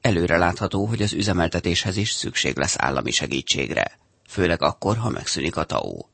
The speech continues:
A Lap által megkérdezett sportközgazdász szerint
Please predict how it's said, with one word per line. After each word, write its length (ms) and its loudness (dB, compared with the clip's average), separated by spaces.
A 140 4
Lap 180 4
által 260 4
megkérdezett 520 0
sportközgazdász 840 2
szerint 360 0